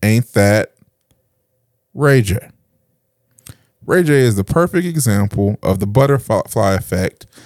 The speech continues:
His life has changed the entire world we live in. And it says, "Ray J started one of the most iconic beefs in rap history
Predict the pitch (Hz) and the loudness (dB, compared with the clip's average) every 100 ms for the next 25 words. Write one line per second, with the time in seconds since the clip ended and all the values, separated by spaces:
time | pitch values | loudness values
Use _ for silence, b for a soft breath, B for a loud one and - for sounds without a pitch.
0 | b b 147 156 117 104 107 - 107 - | b b -2 0 2 2 0 -2 -2 -2
1 | 92 92 98 90 95 - 110 120 113 90 | -2 -2 -2 -2 -2 0 2 2 2 2
2 | 87 92 b b b - 120 107 90 110 | 2 -2 b b b 0 2 4 0 -2
3 | - - - - _ _ _ _ _ _ | -8 -12 -20 -20 _ _ _ _ _ _
4 | _ _ _ _ _ _ _ _ _ _ | _ _ _ _ _ _ _ _ _ _
5 | _ _ _ _ _ _ _ - 95 90 | _ _ _ _ _ _ _ -14 -8 -4
6 | 98 90 95 139 156 117 - 107 98 95 | -4 -4 0 0 2 0 0 0 2 2
7 | 104 95 92 131 160 - 131 135 120 117 | 2 2 2 2 0 -2 -4 -4 -4 -4
8 | 110 101 104 107 - 87 110 135 - 101 | -4 -2 -2 -2 -4 -2 0 0 -2 -6
9 | - 92 95 | -4 -4 -4